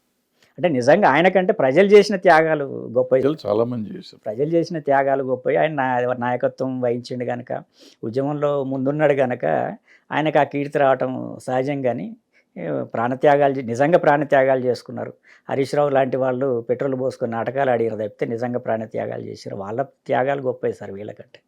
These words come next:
Speaker 2: మ్మ్. వాళ్ళు నిజంగా ప్రాణాలే పోయినాయి కదా పాపం. అసలు ఎంత, ఎన్ని ఫ్యామిలీస్ అన్యాయం అయిపోయింది.
Speaker 1: అంటే, కనీసం కేసీఆర్ అధికారంలో ఉన్నప్పుడు కనీసం కూడా వాళ్ళని పరామర్శించడం కానీ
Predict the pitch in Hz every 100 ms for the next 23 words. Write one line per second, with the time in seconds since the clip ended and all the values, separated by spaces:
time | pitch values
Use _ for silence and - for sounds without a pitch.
0 | - 98 - _ - - 104 98 113 -
1 | 90 95 120 135 120 113 131 104 92 -
2 | 104 - 104 - - - 92 98 - 92
3 | 98 110 101 104 98 - 98 98 98 98
4 | 104 - - _ _ _ _ _ _ -
5 | 135 151 143 175 185 165 147 139 156 147
6 | 143 139 135 - _ - 127 147 165 156
7 | 156 147 151 143 151 135 160 208 185 185
8 | 160 160 156 139 135 - _ _ - 131
9 | 139 143 131 127 143 147 127 139 127 127
10 | 127 120 113